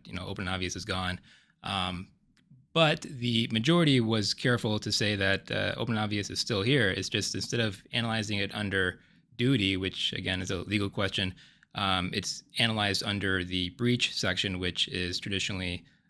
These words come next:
um, for the fact finder. Um, so, so yeah, I mean, it's, it's certainly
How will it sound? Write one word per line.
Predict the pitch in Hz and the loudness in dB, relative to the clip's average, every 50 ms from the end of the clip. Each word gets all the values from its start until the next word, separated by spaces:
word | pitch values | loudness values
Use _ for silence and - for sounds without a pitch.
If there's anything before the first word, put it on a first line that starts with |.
| _ _ | _ _
um, | 92 90 90 90 87 87 90 | -8 -6 -6 -6 -6 -6 -6
for | - - 98 | -6 -4 -4
the | 90 87 | -4 -2
fact | - 104 90 92 - | 2 2 2 2 0
finder. | - 92 90 82 - - - - _ _ _ _ _ - | -4 -8 -8 -8 -12 -16 -18 -20 _ _ _ _ _ -8
Um, | 104 101 98 92 92 90 90 - | -8 -6 -6 -6 -6 -6 -8 -8
so, | - - 151 135 120 107 101 - - - - _ _ _ _ _ _ | -2 2 4 6 6 4 4 0 -10 -20 -20 _ _ _ _ _ _
so | _ - 143 | _ 2 6
yeah, | 147 151 107 98 | 8 10 10 8
I | 123 | 8
mean, | 127 120 113 - | 6 4 4 4
it's, | 131 - - - | 0 0 0 -2
it's | 135 120 | -2 0
certainly | - - 160 175 165 160 151 135 120 110 107 104 - | 2 4 4 4 4 4 4 4 6 4 4 2 0